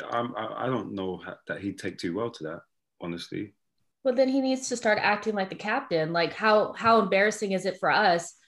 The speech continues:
Speaker 2: to have our captain show up late to a North London derby? The press gets a hold of it. I know that people are like, "Well, why did Arteta have to tell?" But everybody already knew, so he had to come out with it. That's embarrassing as well.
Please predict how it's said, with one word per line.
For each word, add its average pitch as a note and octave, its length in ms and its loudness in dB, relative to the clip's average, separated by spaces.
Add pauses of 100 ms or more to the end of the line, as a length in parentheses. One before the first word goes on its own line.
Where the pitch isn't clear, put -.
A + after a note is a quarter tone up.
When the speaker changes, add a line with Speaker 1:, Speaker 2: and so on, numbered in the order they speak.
(140)
Speaker 2:
to A3 80 2
have F#3 160 4
our F3+ 100 4
captain G3 440 0
show F#3 260 2
up F3 160 4
late F3+ 360 2
to F#3 140 -2
a E3+ 40 2
North F3 260 0
London F3 260 -2
derby? F3+ 600 2 (160)
The F3+ 80 0
press G3 300 2
gets F#3 200 0
a F3 80 0
hold G3 280 2
of E3+ 120 2
it. E3+ 100 2
I E3+ 100 2
know F#3+ 160 4
that F#3 160 2
people F#3+ 220 0
are F3+ 60 4
like, E3+ 200 2
"Well, F3+ 80 0
why F3+ 160 6
did F3+ 120 4
Arteta F3 360 0
have E3 200 -2
to D#3+ 80 -14
tell?" F#3+ 460 4 (400)
But F3 240 4 (340)
everybody F#3+ 400 4
already F3 280 4
knew, F3 520 0
so F#3 200 0
he F#3+ 80 2
had G3 260 0
to G3 80 -2
come F3 220 -2
out D#3 180 -2
with - 160 -8
it. F2 220 -2 (280)
That's A3+ 220 2
embarrassing F#3+ 560 2
as F3+ 140 -2
well. G3+ 460 -2